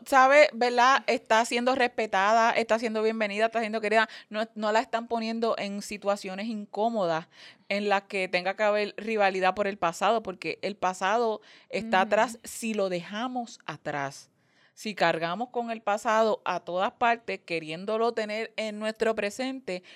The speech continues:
Speaker 1: ahí también genera, porque cuando estamos hablando de que yo estoy estableciendo eh, otro tipo de relación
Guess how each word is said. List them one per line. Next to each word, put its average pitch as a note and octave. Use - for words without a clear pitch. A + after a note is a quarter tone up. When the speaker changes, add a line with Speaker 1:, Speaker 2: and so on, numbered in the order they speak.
Speaker 1:
ahí E3+
también A3+
genera, F#3+
porque F3
cuando G3
estamos G3
hablando B3
de A3
que G3
yo A3
estoy A#3
estableciendo G#3
eh, G#3
otro A3
tipo B3
de A#3+
relación A3